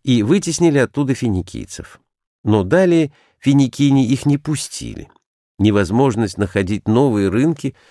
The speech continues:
заставила, наконец, и не любивших войны пунийцев взяться за оружие, а Карфаген достиг к этому времени такого могущества, что,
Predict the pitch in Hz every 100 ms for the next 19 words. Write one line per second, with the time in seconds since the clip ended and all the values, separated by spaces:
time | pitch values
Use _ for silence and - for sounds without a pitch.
0 | _ _ 95 113 - 139 160 160 143 117
1 | - 95 110 147 - - - 127 131 123
2 | 123 107 127 113 - 107 95 98 123 113
3 | 98 95 110 98 98 110 135 - 160 120
4 | 90 76 - 92 101 143 180 170 82 62
5 | - _ _ _ _ - 104 95 101 92
6 | - 58 67 107 151 147 _ _ _ -
7 | 104 101 - 127 - - 113 113 127 113
8 | 95 110 113 107 95 90 92 92 78 73
9 | 71 123 170 - 139 - 95 - 101